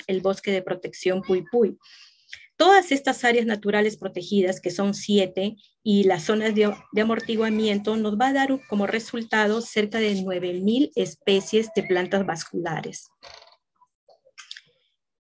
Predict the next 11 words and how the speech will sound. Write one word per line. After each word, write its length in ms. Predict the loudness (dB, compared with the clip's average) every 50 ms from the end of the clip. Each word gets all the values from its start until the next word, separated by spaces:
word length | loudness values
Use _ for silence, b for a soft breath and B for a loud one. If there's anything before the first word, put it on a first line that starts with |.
| _ _ _ _ _ _ 0
En 180 | 4 6 8 8
mayo 540 | 8 8 8 6 8 8 8 8 6 4
del 180 | 4 4 4 4
año 260 | 4 4 4 2 2
dos 180 | 2 0 0 0
mil 280 | 0 0 0 -2 -4
tres, 460 | -2 -2 0 0 0 -2 -6 -14 -20 _ _ _ _ 0
el 140 | 2 2 2
Missouri 400 | 2 0 -2 -2 -2 0 0 2
Botanical 640 | 0 0 -2 -2 -2 -2 -2 -4 -4 -4 -6 -6 -4
Garden 580 | -2 -2 0 0 0 0 0 -2 -2 -4 -6